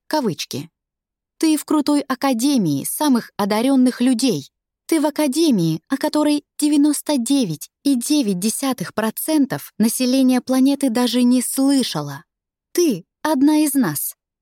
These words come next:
Так что да, ты капец несчастная". Ее слова врезались неприятными стрелами, но меня больше удивило, что она не просто ядом плевалась. Она праведно негодовала и злилась.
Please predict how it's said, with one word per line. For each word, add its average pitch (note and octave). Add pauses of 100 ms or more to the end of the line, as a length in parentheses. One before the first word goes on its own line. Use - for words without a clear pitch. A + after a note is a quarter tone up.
(120)
Так D#4
что -
да, G#3+ (500)
ты C#4+
капец - (100)
несчастная". E3 (880)
Ее F#3
слова G3+
врезались G#3
неприятными G3
стрелами, G3+ (500)
но G#3
меня B3
больше A3+
удивило, A3 (300)
что -
она F#3
не F3
просто B3+
ядом G3+
плевалась. F#3+ (480)
Она B3
праведно B3
негодовала A#3
и G#3+
злилась. A#3